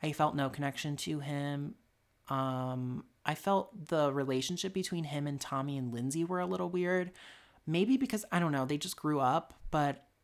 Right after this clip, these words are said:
wasn't, wasn't Lonnie, like, Tommy's bully? And then all of a sudden, Lonnie was being bullied, so I don't know. But also,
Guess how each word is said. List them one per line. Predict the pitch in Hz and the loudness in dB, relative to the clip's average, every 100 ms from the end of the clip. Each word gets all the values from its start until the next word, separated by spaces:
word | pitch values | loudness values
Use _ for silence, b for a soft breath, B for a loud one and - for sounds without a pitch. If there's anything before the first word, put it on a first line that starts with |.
| _ _ - - _ _ _ _ _ _ - | _ _ -20 -20 _ _ _ _ _ _ -8
wasn't, | 147 147 156 254 392 392 359 _ _ _ _ _ _ - | -6 -2 0 0 -2 -6 -10 _ _ _ _ _ _ -2
wasn't | 190 277 370 392 | 2 4 2 0
Lonnie, | 156 175 226 262 | 2 2 4 2
like, | 226 185 185 - _ _ _ _ _ _ _ - | 2 0 -4 -18 _ _ _ _ _ _ _ -10
Tommy's | 175 180 165 131 | -4 0 0 -2
bully? | 120 131 240 285 302 - | -4 -2 0 -2 -4 -2
And | 190 202 | 2 4
then | 202 202 - - | 4 2 -2 2
all | 185 | 2
of | 196 | 4
a | |
sudden, | 196 180 180 175 175 - _ _ - | 0 0 0 0 -2 -6 _ _ -6
Lonnie | 139 135 160 220 | 2 4 4 2
was | 262 262 | 0 -2
being | 277 269 262 | -2 0 0
bullied, | 285 277 294 269 - - | -2 -2 0 -2 -4 -12
so | - 180 175 175 170 170 170 170 170 165 175 190 _ _ _ _ _ _ _ _ _ _ _ _ - | -6 -2 2 2 2 2 2 0 -2 -2 -4 -6 _ _ _ _ _ _ _ _ _ _ _ _ 2
I | 214 | 4
don't | 214 | 4
know. | 156 | 2
But | - | 2
also, | 220 254 285 269 | 2 4 2 0